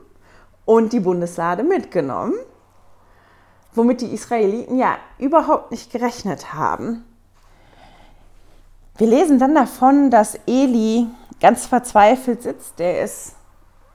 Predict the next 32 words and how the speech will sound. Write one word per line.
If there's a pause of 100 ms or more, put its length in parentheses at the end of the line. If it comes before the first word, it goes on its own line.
(200)
fast
blind
geworden
und
der
sitzt
auf
einem
Stuhl
und
wartet
darauf,
dass
ihm
gesagt
wird,
wie
der
Kampf
ausgegangen
ist. (500)
Und,
und (1080)
wir
lesen
wirklich,
dass
er
sich
gesorgt
hat
um,